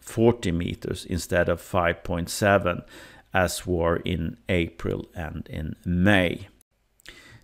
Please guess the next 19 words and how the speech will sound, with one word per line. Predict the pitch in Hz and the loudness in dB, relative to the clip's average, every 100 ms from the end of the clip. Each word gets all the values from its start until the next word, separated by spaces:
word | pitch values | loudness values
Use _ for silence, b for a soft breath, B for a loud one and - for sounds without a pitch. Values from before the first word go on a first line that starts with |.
| - | -4
Now, | 151 131 104 - | 4 6 6 2
the | 110 113 | 2 4
water | 120 196 277 196 | 4 4 2 0
quality | 123 104 95 92 - 98 92 - | 2 4 6 4 2 0 0 0
in | 123 110 104 104 | 2 4 4 2
the | 98 92 | 2 2
groundwater | 90 101 98 95 92 - - - 101 98 87 - 92 85 - | 4 4 4 2 -2 -2 -6 -2 0 2 0 -2 0 0 0
well | 95 95 90 | 4 6 6
or | 87 | 4
the | 85 | 0
borehole, | 85 101 110 107 90 85 85 - B B _ | 2 4 6 6 6 2 0 -8 B B _
you | 107 107 | 4 4
can | 110 104 | 4 -2
see | - 107 98 | 0 0 2
here | 95 92 90 92 | 2 2 4 2
in | - 90 87 | 0 -4 0
the | 85 85 - | -2 -2 -6
yellow, | 101 90 110 117 107 95 87 87 - b b b b - | -6 4 8 10 10 8 4 -2 -12 b b b b -4
uh, | 92 90 98 - | -2 0 -2 -2